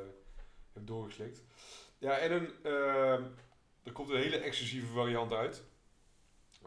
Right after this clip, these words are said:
Die, eh, ja, de, van de week, eh, werd die dus, eh, eh,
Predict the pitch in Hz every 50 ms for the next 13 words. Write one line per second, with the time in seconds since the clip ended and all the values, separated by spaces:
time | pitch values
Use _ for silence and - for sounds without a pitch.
0 | 107 104 107 107 107 113 113 117 120 117 117 113 113 113 110 110 110 110 110 110
1 | 107 107 110 110 107 104 - - - - _ - - - _ - _ - _ _
2 | - - 120 120 117 113 120 120 117 117 120 - - - - - - - - -
3 | - - - - - 127 123 123 127 135 131 131 - - - - 123 120 113 113
4 | 117 113 - - 113 107 113 110 110 - - 113 110 110 107 107 107 - - -
5 | 107 104 104 101 101 101 101 98